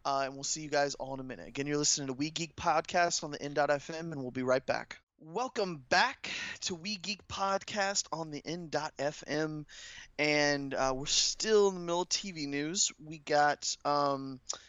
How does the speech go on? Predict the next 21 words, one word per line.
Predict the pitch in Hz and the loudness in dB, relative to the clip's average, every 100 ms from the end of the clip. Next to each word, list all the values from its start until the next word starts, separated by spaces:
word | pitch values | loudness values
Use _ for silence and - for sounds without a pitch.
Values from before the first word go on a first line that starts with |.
| _ | _
uh, | - 127 | -2 -2
Powerless, | - 214 233 180 175 - - | 2 4 6 4 0 -4 -2
show | - - 190 214 | 0 0 0 -2
to | - | -4
be | 170 | -4
set | 156 - 175 220 - - - - - - - | 2 4 4 2 -4 -14 -20 -20 -20 -6 -2
at | - | -2
company | - - 196 190 196 190 | -4 -6 -6 -6 -8 -2
owned | 160 165 165 175 175 - _ _ | 0 0 -2 -12 -16 -18 _ _
by | 139 143 | -4 -4
Wayne | 147 160 170 | -4 -8 -8
Enterprises. | - 151 135 131 87 - - - - _ - - - _ - - | -8 -8 -6 -6 -6 -8 -8 -8 -8 _ -20 -20 -20 _ -20 -10
Um, | 139 139 135 135 123 123 123 _ _ _ _ _ | -4 0 0 0 -6 -10 -16 _ _ _ _ _
debuting | 147 156 143 160 165 | 0 0 2 -2 -2
February | 147 165 165 175 170 | 0 -2 0 0 4
second | - - 156 170 | 4 4 2 -2
at | - 131 | -8 -6
eight | 135 147 | -4 -6
thirty | - - 143 135 | -8 -4 -4 -4
P | - - | -8 -4
M. | 135 | -4